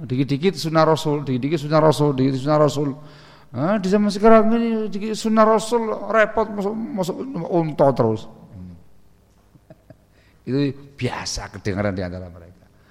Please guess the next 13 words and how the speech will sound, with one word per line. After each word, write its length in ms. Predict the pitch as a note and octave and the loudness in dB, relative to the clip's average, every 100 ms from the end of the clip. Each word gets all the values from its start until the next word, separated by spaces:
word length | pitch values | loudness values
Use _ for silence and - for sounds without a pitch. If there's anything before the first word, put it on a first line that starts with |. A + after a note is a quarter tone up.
| _ _ _ _ - | _ _ _ _ -10
Waduh, 320 | F3 - G#3 - - - - - | -8 -4 -4 -6 -18 -20 -20 -18
wah 160 | C3 | -16
iki 100 | D3 | -12
ustadz 480 | G3 E3+ G3+ G3+ A3 | -10 -6 -6 -2 -2
dikit-dikit 400 | D#3 C3 D#3+ F#3+ | 0 -2 -2 -4
sunnah, 380 | - G#3 G3+ G3+ | -2 -2 -2 -2
dikit-dikit 340 | D#3+ C#3+ - | -2 -2 -2
sunnah, 560 | - G#3 G#3+ G#3 - - | -2 -2 -2 -2 -6 -6
repot 240 | F#3+ A3 | -2 0
iki. 300 | A3+ G3 G#3 | 0 -2 -6
Hmm. 380 | G#3 - F#2 F2 F#2 _ _ _ _ _ _ _ _ _ _ _ _ _ _ _ _ _ _ _ _ _ _ _ _ _ _ _ | -8 -16 -18 -18 -20 _ _ _ _ _ _ _ _ _ _ _ _ _ _ _ _ _ _ _ _ _ _ _ _ _ _ _
Nah, 120 | - F#2+ | -10 -4
gini 160 | C3+ | 0